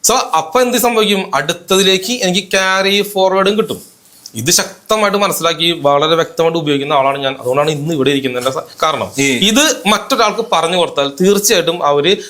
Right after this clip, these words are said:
Speaker 1: നമ്മൾ പറയുന്ന പൊസിഷൻ, അവരുടെ കർമ്മയിൽ ഏതാണോ എത്താനുള്ള മേഖല, അതിൽ എത്തിച്ചേരും, ഉറപ്പായിട്ടും എത്തിച്ചേരും.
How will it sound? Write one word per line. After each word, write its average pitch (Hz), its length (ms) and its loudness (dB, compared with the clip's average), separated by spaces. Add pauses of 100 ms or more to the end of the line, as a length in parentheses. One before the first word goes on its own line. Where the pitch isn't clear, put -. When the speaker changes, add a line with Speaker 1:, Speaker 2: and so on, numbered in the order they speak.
(100)
Speaker 1:
നമ്മൾ 151 280 0
പറയുന്ന 156 320 -2
പൊസിഷൻ, 139 420 -2
അവരുടെ 143 240 0
കർമ്മയിൽ 151 340 0
ഏതാണോ 160 360 2
എത്താനുള്ള 156 380 0
മേഖല, 151 380 0
അതിൽ 135 500 -6
എത്തിച്ചേരും, 127 400 -6 (100)
ഉറപ്പായിട്ടും 143 480 -4
എത്തിച്ചേരും. 127 520 -8